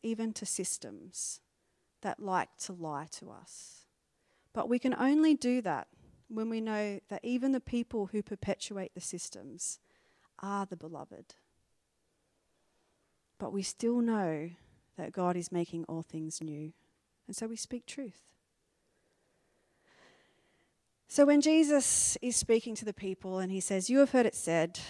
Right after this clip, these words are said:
'Fulfill your oath to the Lord.' But I tell you, don't even make an oath. Just let your yes be yes and your no be no."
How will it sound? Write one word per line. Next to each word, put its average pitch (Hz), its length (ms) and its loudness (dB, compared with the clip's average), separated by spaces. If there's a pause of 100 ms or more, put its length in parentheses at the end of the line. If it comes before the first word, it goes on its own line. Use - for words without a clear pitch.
(300)
'Fulfill 233 360 6
your 214 240 8
oath 196 280 2
to 196 100 -12
the 185 120 -8
Lord.' 165 440 -6 (1300)
But 202 120 6
I 208 100 8
tell 202 180 -2
you, 196 140 -2
don't 220 160 4
even 185 220 -4
make 170 240 -4
an 165 80 -10
oath. 165 460 -10 (120)
Just 202 220 -6
let 214 140 -4
your 202 120 -8
yes 208 420 0
be 202 140 -10
yes 175 500 -4
and 185 120 -8
your 180 100 -6
no 175 240 0
be 180 120 -6
no." 165 360 -8